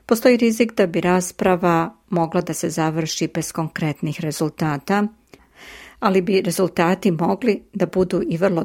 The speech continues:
dobri ako blagajnik Chalmers može da se pojavi sa paketom reformi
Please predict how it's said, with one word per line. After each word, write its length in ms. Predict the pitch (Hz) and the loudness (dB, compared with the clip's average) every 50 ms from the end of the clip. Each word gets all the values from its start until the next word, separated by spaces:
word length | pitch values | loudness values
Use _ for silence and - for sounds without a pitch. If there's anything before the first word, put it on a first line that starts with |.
| - | -2
dobri 460 | - 165 165 170 175 - 196 - 254 254 | 0 2 2 2 2 2 0 0 0 0
ako 300 | 226 175 160 - - 180 | -2 -2 -2 0 -2 -2
blagajnik 600 | 165 151 175 165 165 - 185 175 165 156 147 - - | 2 2 2 2 4 2 2 2 2 0 -4 -8 -8
Chalmers 600 | - - 196 190 190 180 - - - - - - - | -2 2 2 2 4 2 0 -2 -4 -6 -8 -4 -2
može 280 | 208 190 185 185 175 | 0 0 0 0 0
da 120 | 165 165 156 | -2 -2 -4
se 200 | - - 165 160 | -4 -4 -6 -6
pojavi 520 | - - 170 175 185 202 196 226 208 156 | -4 -2 0 2 2 2 2 0 -2 -4
sa 160 | - - 175 | -2 -2 -4
paketom 680 | - - 175 160 - - 175 175 185 - - 190 175 | -2 -2 -4 -4 0 2 4 4 4 4 2 2 2
reformi 680 | 170 - 175 185 180 - 202 185 175 170 - - 180 180 | 2 2 2 2 2 2 2 2 2 0 0 -2 -2 -4